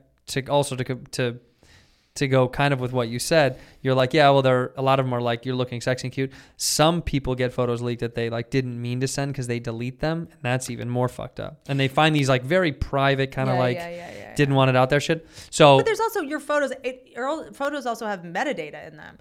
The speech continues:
Speaker 2: So that was a first big conversation was like, okay, 'cause if it's a photo you took,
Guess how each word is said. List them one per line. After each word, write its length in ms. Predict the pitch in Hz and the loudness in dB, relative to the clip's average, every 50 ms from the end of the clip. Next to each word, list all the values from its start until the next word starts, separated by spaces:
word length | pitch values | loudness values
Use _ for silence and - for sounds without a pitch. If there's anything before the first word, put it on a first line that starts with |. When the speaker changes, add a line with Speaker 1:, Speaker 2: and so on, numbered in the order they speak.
| - _ _ _ _ | -20 _ _ _ _
Speaker 2:
So 240 | - - 208 190 185 | -10 -6 -6 -2 0
that 180 | 208 240 233 | 0 0 0
was 100 | 220 196 | -2 -6
a 60 | 196 | -10
first 340 | - - - 220 262 262 262 - | -12 -10 -6 -6 -6 -6 -6 -8
big 160 | 196 170 - | -8 -8 -8
conversation 680 | 175 170 160 156 156 - - 156 151 - - 165 160 | -8 -8 -8 -8 -12 -12 -12 -12 -12 -12 -14 -14 -12
was 160 | 156 151 151 | -12 -10 -8
like, 240 | 165 156 151 - - | -8 -8 -10 -10 -12
okay, 480 | 180 175 - 190 180 170 165 160 151 - _ _ _ _ | -12 -8 -4 -4 -2 -2 -2 -4 -8 -12 _ _ _ _
'cause 140 | 208 180 | -14 -12
if 60 | 185 175 | -12 -12
it's 100 | 165 190 | -12 -10
a 40 | |
photo 200 | - - 220 208 | -6 -4 -4 -4
you 220 | 185 170 170 175 165 | -4 -4 -8 -10 -12
took, 480 | - - - 220 254 320 320 - - | -12 -6 -2 -2 -2 -2 -2 -8 -16